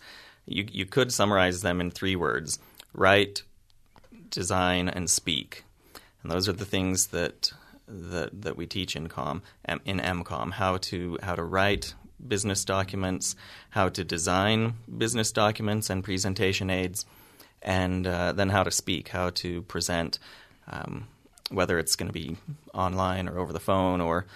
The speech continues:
uh, in person. So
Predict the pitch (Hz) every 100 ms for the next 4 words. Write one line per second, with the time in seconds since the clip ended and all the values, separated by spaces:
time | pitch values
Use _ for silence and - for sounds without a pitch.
0 | - - - - - 92 92 - - -
1 | 113 - _ _ - - - - - -
2 | _ _ - _ _ - - _ - -
3 | 110 104